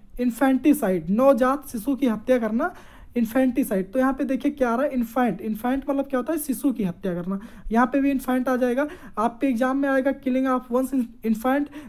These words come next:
तो matricide, herpeticide, infanticide, patricide लिखा रहेगा, तो आपको तुरंत लगाना क्या? Infanticide। क्लियर? नेक्स्ट क्या हमारा? नेक्स्ट है the killing of one's parents, अपने माता पिता की दोनों की हत्या कर देना, तो उसको क्या कहलाएगा?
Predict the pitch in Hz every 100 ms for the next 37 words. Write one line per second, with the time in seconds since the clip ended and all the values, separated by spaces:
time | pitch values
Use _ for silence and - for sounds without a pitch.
0 | - 220 240 233 277 - 294 254 247 -
1 | 240 269 262 247 254 262 233 220 254 233
2 | 269 269 247 254 247 233 220 254 262 233
3 | 214 240 254 269 254 220 233 220 240 247
4 | 233 220 226 220 320 330 - 196 233 220
5 | 240 226 214 196 180 170 240 277 320 -
6 | - 202 - 254 277 - 311 320 294 277
7 | 214 - - 220 277 294 311 254 262 -
8 | 254 285 302 277 294 233 277 302 - 233
9 | 233 247 202 - - - - 220 269 311
10 | 302 254 240 240 277 277 220 262 277 285
11 | 247 240 240 254 240 233 254 254 226 208
12 | 240 330 - - - 247 214 285 294 247
13 | 240 233 233 233 311